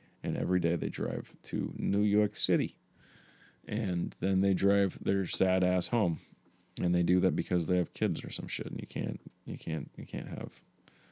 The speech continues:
like, a house house in New York City. You can't have an apartment with enough bedrooms for, like, you and the kids and yada yada. Um, it's just not,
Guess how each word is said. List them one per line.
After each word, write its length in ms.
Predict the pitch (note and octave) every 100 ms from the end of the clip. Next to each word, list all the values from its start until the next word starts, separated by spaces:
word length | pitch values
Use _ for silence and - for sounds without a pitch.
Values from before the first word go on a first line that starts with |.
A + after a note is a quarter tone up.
| _ _ _
like, 200 | - -
a 40 | -
house 380 | - E2 D#2 -
house 500 | - - - - - _ _ _ _
in 160 | G2 F#2+
New 120 | F2+ -
York 160 | -
City. 280 | - - -
You 60 | -
can't 180 | - F2
have 140 | E2+
an 80 | D#2+
apartment 640 | - - E2+ E2+ D#2 D2
with 160 | - -
enough 220 | D#2+ D#2 _
bedrooms 480 | E2+ E2+ - - -
for, 160 | - -
like, 220 | - -
you 460 | - F2+ F2+ E2 - - _ _ _ _ _
and 100 | -
the 60 | -
kids 560 | - E2 D#2 D#2 - -
and 120 | D#2+
yada 240 | D#2 D#2 D2+
yada. 420 | D2+ D#2+ A#1 C#2 - _ -
Um, 400 | E2+ D2+ C#2+ G#1 - -
it's 100 | -
just 320 | - D2+ -
not, 320 | D#2+ D#2 C#2+